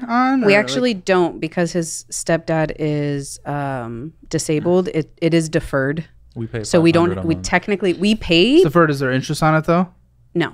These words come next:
Speaker 3: No.
Speaker 1: Do you know?
Speaker 2: They,
Speaker 1: Okay.
Speaker 2: they stop all fees and stuff when you're considered disabled. They won't ever take the house from us, but if he passes away,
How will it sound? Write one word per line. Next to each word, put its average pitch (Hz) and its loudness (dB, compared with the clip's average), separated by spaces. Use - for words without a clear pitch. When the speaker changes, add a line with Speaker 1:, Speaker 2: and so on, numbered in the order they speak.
Speaker 3:
No. 90 -14
Speaker 1:
Do 156 -12
you 143 -6
know? 143 -4
Speaker 2:
They, 165 4
Speaker 1:
Okay. - -8
Speaker 2:
they 160 4
stop 156 0
all 143 -2
fees 139 -4
and 147 -2
stuff 151 -2
when 143 -2
you're 135 -4
considered 139 -6
disabled. 143 -4
They 165 6
won't 170 4
ever 156 2
take 147 -4
the 139 -2
house 143 -2
from 180 2
us, 180 2
but 151 0
if 143 -4
he 135 -6
passes 135 -6
away, 131 -2